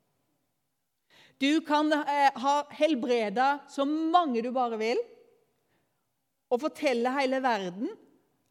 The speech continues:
at både du og din tjeneste funker. Du kan vise til den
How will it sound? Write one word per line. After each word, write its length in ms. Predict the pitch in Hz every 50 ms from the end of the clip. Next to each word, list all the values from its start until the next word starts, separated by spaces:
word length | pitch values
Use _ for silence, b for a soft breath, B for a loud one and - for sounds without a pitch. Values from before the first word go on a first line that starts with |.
| _ -
at 380 | 240 240 - - - - - 254
både 380 | 233 254 277 254 220 247 254 220
du 300 | 220 240 240 254 269 277
og 160 | - 262 247
din 220 | 220 233 226 233 226
tjeneste 680 | - 285 269 240 208 185 175 165 - - - 233 247 254 240 - - _ -
funker. 400 | - 277 233 185 - - 214 247 427 - - - _ _ _ _ _ _ _ _ _ _ _ b b b b b b b b b b 269
Du 100 | 277 269
kan 240 | 294 294 320 311 302
vise 420 | 349 339 302 262 196 - 254 247
til 120 | 240 302 254
den 320 | 285 269 269 277 277